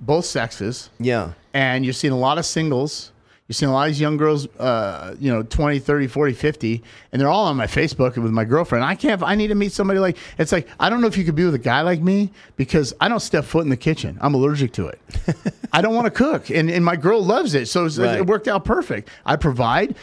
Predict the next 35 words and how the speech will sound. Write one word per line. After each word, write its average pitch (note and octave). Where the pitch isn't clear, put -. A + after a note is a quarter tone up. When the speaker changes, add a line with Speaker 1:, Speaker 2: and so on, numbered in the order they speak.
Speaker 1:
She -
can A3+
bring G3+
in F3+
her E3+
own C#3+
kim-, D3
income, D3+
but F3+
I E3+
provide C#3
for C#3
financially. C3+
I'm C3+
security. D#3
You D3
know, C#3+
if C#3
somebody G3+
breaks F3
in D3+
the C#3+
house, D#3
who's D#3+
gonna, D3
who's D#3
gonna, D3+
right? E3+
Are C#3
you D3+
gonna F#3+
Speaker 2:
Right. D#3
Speaker 1:
say, F3+
"Oh, G4
go, A4